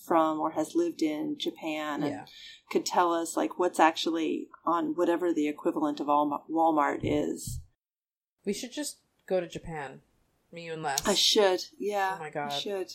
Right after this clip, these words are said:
Speaker 2: That'd be the best
Speaker 1: We've got a lot of places I
Speaker 2: thing
Speaker 1: wanna
Speaker 2: ever.
Speaker 1: go, actually.
Speaker 2: Yeah.
Speaker 1: So, yeah.
Speaker 2: So
Speaker 1: So the three, um, go ahead.
Speaker 2: No, I was just gonna say, getting back to chalk,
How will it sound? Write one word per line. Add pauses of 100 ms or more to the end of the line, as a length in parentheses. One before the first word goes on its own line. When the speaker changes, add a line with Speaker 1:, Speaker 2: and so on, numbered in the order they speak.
Speaker 2:
That'd
be
the
best
Speaker 1:
We've
got
a
lot
of
places
I
Speaker 2:
thing
Speaker 1:
wanna
Speaker 2:
ever.
Speaker 1:
go,
actually. (260)
Speaker 2:
Yeah. (760)
Speaker 1:
So,
yeah.
Speaker 2:
So
Speaker 1:
So
the
three, (200)
um, (200)
go
ahead. (220)
Speaker 2:
No,
I
was
just
gonna (460)
say,
getting
back
to
chalk,